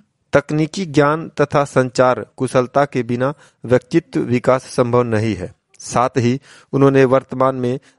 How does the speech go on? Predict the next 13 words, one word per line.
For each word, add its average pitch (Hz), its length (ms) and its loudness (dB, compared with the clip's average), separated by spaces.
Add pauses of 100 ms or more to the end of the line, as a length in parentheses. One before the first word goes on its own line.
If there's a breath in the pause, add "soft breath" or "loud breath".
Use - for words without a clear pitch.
नए 165 240 0
रोजगार 156 420 2
के 156 200 -10 (120)
अवसरों 156 400 -2
के 143 140 -8
विषय 131 300 -4
में 135 200 -6 (240)
छात्राओं 135 460 -2
को 135 240 -6
जागरूक 123 500 0
कर 123 160 0
कार्यक्रम 117 480 -4
को 117 260 -8